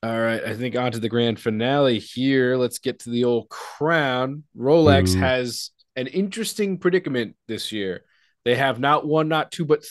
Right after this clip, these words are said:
Speaker 1: three round number anniversaries.
Speaker 2: And we'll get nothing. <laughs> Wouldn't that be the ultimate troll?
Speaker 1: Oh,
Speaker 2: Like
Speaker 1: super troll. They just put it the same stuff, different.
Speaker 2: <laughs>
Speaker 1: Yeah.
Speaker 2: They're like, "Hey, guys, remember that Sprite?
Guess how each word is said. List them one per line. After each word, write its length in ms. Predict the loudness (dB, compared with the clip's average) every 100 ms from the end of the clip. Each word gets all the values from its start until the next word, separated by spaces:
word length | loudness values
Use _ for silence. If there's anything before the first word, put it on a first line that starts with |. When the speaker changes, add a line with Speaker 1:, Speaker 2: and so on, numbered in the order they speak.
| -10
Speaker 1:
three 840 | -6 -2 0 2 2 0 -4 -8 _ _ _ _ _ _ _ _ _ -10
round 320 | -2 0 2
number 260 | 2 2 0
anniversaries. 1040 | 0 -2 -2 -4 -4 -8 -10 -12 -14 -14 -16 _ _ _ _ -4
Speaker 2:
And 160 | 0
we'll 80 | 2
get 160 | 2 0
nothing. 340 | -2 -4 -10 -12 _ _ _ -10 -8 -8 _ _ _ _
<laughs> 20 | -12 -4 -4 -2 -4 -2 -4 -4 0 4
Wouldn't 280 | 6 8 8
that 100 | 6
be 120 | 8
the 120 | 6
ultimate 460 | 6 4 4 4 4
troll? 120 | 6
Speaker 1:
Oh, 260 | 8 8 6 4
Speaker 2:
Like 100 | 2
Speaker 1:
super 340 | 0 0 0
troll. 320 | 0 4 6
They 120 | 6 4
just 240 | -4 -8
put 100 | -10
it 60 | -10
the 80 |
same 260 | -2 -2 -2
stuff, 360 | 0 0 0 -2
different. 320 | -4 -2 -2 -2
Speaker 2:
<laughs> 60 | -4
Speaker 1:
Yeah. 180 | -4 -4 -10 -4
Speaker 2:
They're 100 | 2
like, 200 | 2 4
"Hey, 160 | 2
guys, 340 | 4 4 4 2
remember 260 | 4 4
that 140 | 6 2
Sprite? 500 | -2 -2 0 0 -2